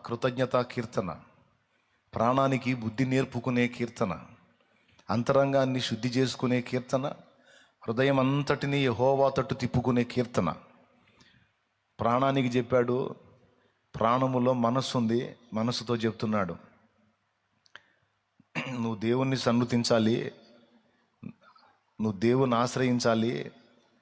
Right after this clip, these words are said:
దేవుని మహిమపరచాలి, దేవుని కీర్తించాలి" అని ప్రాణములోని మనస్సు అడిగింది.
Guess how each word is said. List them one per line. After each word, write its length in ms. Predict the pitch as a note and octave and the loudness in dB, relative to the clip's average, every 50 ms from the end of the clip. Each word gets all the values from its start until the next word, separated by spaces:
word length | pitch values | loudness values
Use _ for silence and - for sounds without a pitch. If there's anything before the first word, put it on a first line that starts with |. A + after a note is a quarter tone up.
| _ _ _ _ _ _ _ - | _ _ _ _ _ _ _ -6
దేవుని 400 | F2+ - A#2+ B2 C3 C3 B2+ B2 | 0 2 2 4 4 4 4 4
మహిమపరచాలి, 1120 | A2+ A2 A2+ A2+ A#2+ C3 C3+ B2+ B2 C3 A#2 A#2+ - - A#2 G#2+ G#2+ A2 B2 C#3 - - - - - - F#2 | 4 4 4 4 4 4 2 2 4 4 4 4 4 4 2 2 2 2 0 -2 -4 -8 -12 -16 -18 -10 -2
దేవుని 360 | G2+ A#2 B2 C3 B2+ B2 A#2+ | 2 4 4 4 4 2 0
కీర్తించాలి" 840 | A#2+ - - C3 B2 A#2+ B2+ A#2+ A#2 - A2+ A2 G#2+ A2 A#2+ B2 B2 | -2 -2 -2 -4 -2 -2 -2 -2 0 0 2 2 4 4 4 4 4
అని 220 | A2 F#2 D#2+ - - - - - - _ _ _ _ _ _ _ _ _ _ _ _ _ _ _ _ _ _ _ _ _ A#2+ | 2 2 -2 -6 -10 -14 -20 -20 -20 _ _ _ _ _ _ _ _ _ _ _ _ _ _ _ _ _ _ _ _ _ -2
ప్రాణములోని 680 | A2+ A#2 B2 C3 C3+ C3 C3 B2+ B2+ B2+ A#2+ A#2+ A2+ | 0 2 2 2 2 0 0 0 0 2 2 0 0
మనస్సు 380 | G#2+ A2 A#2 B2+ B2 - - | 0 0 0 -2 -2 0 0
అడిగింది. 680 | A2+ G#2+ A#2 A2+ A#2 G#2+ G#2 A2 A#2+ C3+ C#3+ C#3+ - | 0 0 2 2 2 2 2 2 2 0 -2 -4 -8